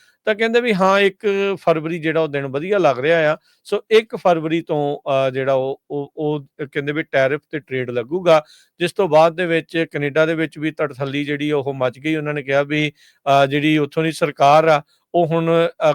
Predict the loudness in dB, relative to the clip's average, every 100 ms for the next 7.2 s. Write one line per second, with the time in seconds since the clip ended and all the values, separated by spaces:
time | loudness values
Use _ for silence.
0 | 2 2 2 -2 -6 -2 0 2 0 -2
1 | -4 -4 -4 -4 -10 -6 -6 -2 -2 -2
2 | -4 -6 -6 -2 -2 -2 -8 _ -4 0
3 | 0 -4 _ _ -2 -2 0 -4 -2 -2
4 | 2 2 2 -2 -2 2 4 2 0 -2
5 | 0 0 0 _ _ -4 -2 -2 -2 -2
6 | 0 2 0 0 -4 -8 -10 -8 -8 -2
7 | -2